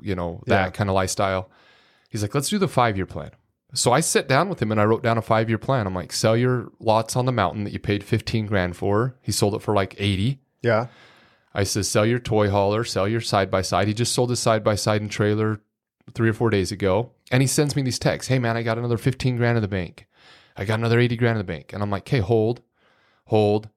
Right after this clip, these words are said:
Speaker 1: You know, I think
Speaker 2: Don't
Speaker 1: real
Speaker 2: spend
Speaker 1: estate's
Speaker 2: it.
Speaker 1: coming down.
Speaker 2: Yeah.
Speaker 1: Don't spend it. Don't blow it. Put that in account and forget about it." And, and, uh, I think most people aren't willing to, you know, when I told him five years,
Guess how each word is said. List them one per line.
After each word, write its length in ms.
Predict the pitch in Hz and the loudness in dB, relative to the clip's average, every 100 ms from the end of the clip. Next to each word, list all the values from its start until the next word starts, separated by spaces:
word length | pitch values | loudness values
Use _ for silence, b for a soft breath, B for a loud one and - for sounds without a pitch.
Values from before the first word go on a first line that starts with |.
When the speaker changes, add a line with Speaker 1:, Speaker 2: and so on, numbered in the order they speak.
| b b b b b | b b b b b
Speaker 1:
You 100 | 117 | -6
know, 80 | 101 | -4
I 40 | 98 | -4
think 80 | 123 | -4
Speaker 2:
Don't 80 | 117 | -2
Speaker 1:
real 140 | 107 | 0
Speaker 2:
spend 160 | 107 110 | 2 2
Speaker 1:
estate's 100 | 104 | 2
Speaker 2:
it. 60 | 110 | 0
Speaker 1:
coming 260 | 113 120 | 0 0
down. 400 | 113 104 107 120 - - | 2 2 2 0 -8 -6
Speaker 2:
Yeah. 80 | 104 | 0
Speaker 1:
Don't 200 | 98 117 | 0 -2
spend 360 | - 113 101 | -2 -2 0
it. 120 | 107 | 0
Don't 220 | - 98 98 | 0 -2 0
blow 300 | 117 113 110 | 2 4 2
it. 160 | - | 0
Put 140 | 113 - | -4 -2
that 140 | 107 | -2
in 40 | 107 | -2
account 280 | - 113 - | -2 -2 -2
and 60 | |
forget 220 | - 117 107 | -4 -4 -2
about 260 | 98 98 | 0 0
it." 180 | 104 107 _ _ _ - | 0 -4 _ _ _ -2
And, 420 | 107 101 98 87 - - - _ _ _ _ - - | 2 2 0 -4 -12 -16 -18 _ _ _ _ -16 -4
and, 360 | 110 110 98 95 | 2 4 4 4
uh, 260 | 90 87 | 2 2
I 80 | 87 | 0
think 200 | - 160 | 0 0
most 180 | 151 143 | 0 0
people 240 | 147 135 | -2 0
aren't 220 | 131 113 110 | 2 2 0
willing 420 | 113 117 113 101 | 0 2 0 -4
to, 460 | - 110 107 98 90 b b b b b b b _ | -4 0 2 2 -2 b b b b b b b _
you 100 | 117 | 0
know, 320 | 107 104 - - | 0 0 -4 -6
when 140 | 113 | 0
I 120 | 117 | 0
told 280 | 123 120 104 | 0 -2 0
him 220 | 110 113 | 0 0
five 360 | 101 117 104 95 | 0 0 0 0
years, 540 | 117 135 101 95 - | 0 2 2 0 -6